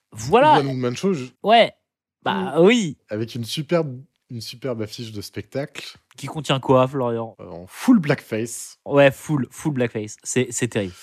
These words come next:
Speaker 1: Parce qu'elle, elle a des origines africaines, un truc comme ça ? Ou elle a, elle a grandi ?
Speaker 2: Elle est née, elle est née à Dakar, il me semble.
Speaker 1: Voilà, elle est née à Dakar. Et du coup,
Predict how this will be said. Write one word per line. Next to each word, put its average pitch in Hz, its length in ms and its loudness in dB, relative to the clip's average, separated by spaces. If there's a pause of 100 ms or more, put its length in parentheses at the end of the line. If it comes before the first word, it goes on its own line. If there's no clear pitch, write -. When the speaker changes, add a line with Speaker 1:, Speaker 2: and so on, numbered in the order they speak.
(500)
Speaker 1:
Parce 139 160 -2
qu'elle, 175 200 2 (540)
elle 139 140 0
a 175 60 2
des 180 140 -6
origines 196 360 -6 (300)
africaines, 175 360 -12 (140)
un 175 40 -18
truc - 160 -20
comme - 100 -16
ça ? - 60 -20 (180)
Ou 147 100 -2
elle 147 80 0
a, 147 120 -2
elle 143 120 -6
a 143 60 -6
grandi ? 143 220 -12
Speaker 2:
Elle 131 80 -4
est 135 80 -2
née, 165 640 0 (260)
elle 113 120 -8
est 131 80 -8
née 160 180 -8
à 120 260 -10
Dakar, 117 320 -10
il 110 60 -12
me 98 40 -12
semble. 98 200 -18
Speaker 1:
Voilà, 143 280 -4
elle 127 100 0
est 135 40 2
née 185 100 -2
à 185 40 -2
Dakar. 127 280 -6 (260)
Et 127 60 -4
du 131 100 -4
coup, 220 360 0